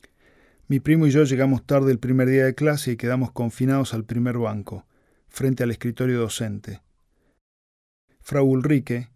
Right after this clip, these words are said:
con su mente engominada y pelirroja, se da cuenta en la primera mirada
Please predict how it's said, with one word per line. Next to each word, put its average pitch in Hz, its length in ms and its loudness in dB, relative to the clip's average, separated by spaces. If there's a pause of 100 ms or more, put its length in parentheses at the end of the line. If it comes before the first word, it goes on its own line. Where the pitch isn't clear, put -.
(120)
con 120 160 -6
su 123 140 -4
mente 139 300 0
engominada 131 540 2
y 131 40 4
pelirroja, 123 840 -4 (400)
se - 180 -2
da 135 120 -2
cuenta 127 400 0
en 110 60 -4
la 110 100 -6
primera 135 380 -2
mirada 131 560 -2